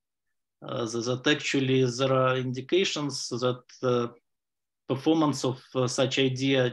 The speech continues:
just wi-, without some additions that I l-, described later, the performance of this idea just in this simple form is not,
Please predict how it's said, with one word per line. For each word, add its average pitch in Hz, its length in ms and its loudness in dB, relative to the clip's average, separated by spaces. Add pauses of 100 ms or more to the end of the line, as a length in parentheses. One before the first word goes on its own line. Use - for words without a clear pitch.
just 123 420 -4
wi-, 127 280 -8
without 139 440 0 (720)
some 143 240 0
additions 143 540 0
that 127 260 -2
I 127 180 4
l-, 127 280 -2
described 127 560 -2
later, 147 480 0 (560)
the 123 80 -4
performance 143 600 0
of 123 160 -4
this 135 200 -2
idea 131 420 2
just 123 300 -4
in 131 100 -2
this 131 280 -2
simple 156 500 -4
form 127 280 -2 (580)
is 123 280 -8
not, 143 360 0